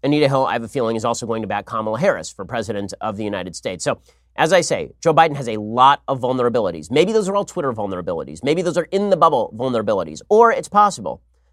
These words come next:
that a lot of the in-the-bubble vulnerabilities eventually break out into the mainstream. Joe Biden has not faced an iota of opposition yet from the other candidates in the race. Not one iota. And so he is widely perceived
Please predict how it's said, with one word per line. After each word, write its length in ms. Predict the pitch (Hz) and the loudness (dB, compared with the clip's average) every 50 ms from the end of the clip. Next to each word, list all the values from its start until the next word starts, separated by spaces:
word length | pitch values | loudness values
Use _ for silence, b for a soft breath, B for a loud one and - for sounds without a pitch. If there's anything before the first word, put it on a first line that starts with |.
| _ | _
that 80 | - 104 | -4 2
a 40 | 123 | 4
lot 160 | 131 143 160 | 6 6 6
of 100 | 165 143 | 4 0
the 80 | 151 147 - | -2 -4 -2
in-the-bubble 480 | 175 196 202 170 160 165 160 151 139 127 | 0 0 2 4 4 4 4 4 -2 -2
vulnerabilities 760 | 120 135 139 139 131 123 113 135 135 127 120 117 113 98 117 | -2 0 0 2 0 2 2 2 2 2 0 -2 -4 -8 -8
eventually 480 | 107 101 160 202 233 - - 170 143 | -4 0 0 0 0 0 -4 -6 -6
break 280 | 113 - 139 151 143 - | -2 0 0 0 2 2
out 160 | 143 139 - | 0 0 0
into 200 | 117 127 113 123 | -2 -8 -8 -6
the 60 | 123 | -2
mainstream. 520 | 120 117 120 113 - - 113 95 65 - _ _ _ _ _ - | -2 -2 -2 -2 -4 -8 -8 -10 -10 -14 _ _ _ _ _ -2
Joe 120 | - 151 151 | 0 4 6
Biden 260 | 160 156 175 165 156 | 6 6 6 4 0
has 160 | 156 139 113 | -6 -4 0
not 220 | 143 147 135 127 | 0 0 0 0
faced 240 | - 160 147 - - | -2 -4 -6 -4 -6
an 80 | 143 135 | -8 -6
iota 460 | - - 131 135 127 139 165 165 135 | -4 -4 -2 0 2 4 4 4 4
of 140 | 82 95 101 | 2 2 2
opposition 480 | 127 117 - 135 120 117 120 - - 127 | 2 2 2 0 -6 -8 -8 -6 -4 -4
yet 120 | 113 104 | -4 -4
from 220 | - 120 117 117 117 | -4 -6 -6 -4 -2
the 80 | 120 | -2
other 160 | 117 113 117 | 0 0 -2
candidates 400 | 107 - 123 110 107 104 107 98 - | -4 -4 -8 -6 -6 -8 -10 -10 -8
in 60 | 107 | -8
the 60 | 95 | -6
race. 240 | 90 76 71 - _ _ _ _ _ _ _ - | -6 -8 -10 -14 _ _ _ _ _ _ _ -2
Not 180 | 131 131 113 | 0 0 0
one 220 | 131 135 151 156 160 | 2 4 4 4 4
iota. 360 | - 127 143 127 120 113 95 | 2 0 0 2 0 0 0
And 140 | 69 95 104 | -4 -6 -6
so 120 | - 123 | -6 -4
he 100 | 120 147 | -2 -2
is 100 | 147 113 | -4 -2
widely 340 | 120 120 131 160 165 165 151 | 0 2 2 2 2 0 -4
perceived 440 | - 156 147 - - 143 127 120 | -6 -8 -8 -6 -4 -6 -6 -4